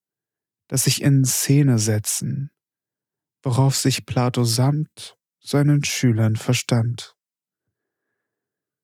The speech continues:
worauf sich Epikur nicht verstand. Er,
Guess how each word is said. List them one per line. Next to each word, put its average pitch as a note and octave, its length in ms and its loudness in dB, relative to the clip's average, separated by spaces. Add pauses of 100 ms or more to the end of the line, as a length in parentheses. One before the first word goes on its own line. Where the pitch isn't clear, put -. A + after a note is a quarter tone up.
(440)
worauf A#2+ 280 2
sich A#2 220 -2
Epikur A2+ 720 -2 (360)
nicht D3 520 -2
verstand. - 1000 -6 (2250)
Er, B2+ 360 2